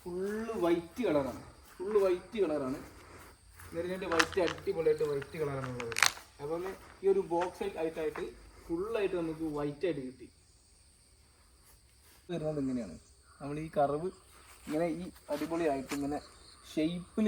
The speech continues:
കട്ട് ചെയ്തിട്ടാണ് ഇത് ഫിക്സ് ആക്കി ചെയ്തിട്ടുള്ളത്. ഈ, ഈ ഒരു, ഒരു, ആ, പത്തിഞ്ച് മാത്രം, അതായത് അത് അങ്ങനെ ഷേപ്പിൽ അതേമാതിരി നമ്മൾ ചെയ്തിട്ടുണ്ട്.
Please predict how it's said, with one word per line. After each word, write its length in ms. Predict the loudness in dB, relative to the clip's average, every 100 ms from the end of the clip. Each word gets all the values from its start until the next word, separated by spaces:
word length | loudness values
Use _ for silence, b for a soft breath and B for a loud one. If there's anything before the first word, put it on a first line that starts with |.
| 4
കട്ട് 180 | 2 4
ചെയ്തിട്ടാണ് 340 | 2 2 -2 -2
ഇത് 100 | -4 -8 -10 -10
ഫിക്സ് 220 | -4 -2
ആക്കി 140 | 0 0
ചെയ്തിട്ടുള്ളത്. 400 | 0 -2 -6 -8 -6
ഈ, 20 | -6 -6 -4
ഈ 40 | -2
ഒരു, 140 | 0 -2 -6 -20 -20 -16 -2 2 4
ഒരു, 180 | 2 0 -2 -2 0
ആ, 20 | 4 4 4
പത്തിഞ്ച് 340 | 2 0 -2 0
മാത്രം, 300 | -2 -2 -6 -4
അതായത് 260 | 0 2 2 0
അത് 120 | 0 0 -2 -2
അങ്ങനെ 200 | 2 2
ഷേപ്പിൽ 200 | 4 4 4
അതേമാതിരി 440 | 6 4 4 0
നമ്മൾ 160 | -2 -2
ചെയ്തിട്ടുണ്ട്. 400 | -4 -4 -6 -8